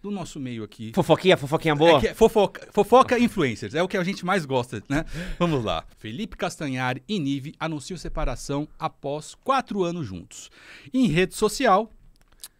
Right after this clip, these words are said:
Speaker 1: youtuber explicou, peraí, deixa eu até colocar na tela aqui pra todo mundo acompanhar aqui, ó. Em rede social, o youtuber explicou que eles seguem morando juntos,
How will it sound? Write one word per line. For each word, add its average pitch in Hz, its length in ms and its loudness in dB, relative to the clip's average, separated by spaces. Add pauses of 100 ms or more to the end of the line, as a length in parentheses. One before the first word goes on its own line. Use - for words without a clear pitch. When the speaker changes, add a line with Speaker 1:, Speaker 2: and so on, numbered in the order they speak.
Speaker 1:
youtuber 202 420 2
explicou, 190 520 -2
peraí, 143 300 -4
deixa 139 220 -6
eu - 20 -6
até 180 180 -10
colocar 175 440 -6
na 156 120 -8
tela 147 260 -6
aqui 160 140 -12
pra 175 160 -8
todo 185 360 -8
mundo 175 280 -12
acompanhar 143 600 -6
aqui, 123 240 -8
ó. 76 100 -8 (420)
Em 269 120 4
rede 233 160 6
social, 170 400 0
o 165 40 2
youtuber 190 300 -2
explicou 165 500 -6
que - 200 -6
eles 165 160 -2
seguem 170 340 -6
morando 170 400 -2
juntos, 160 500 -4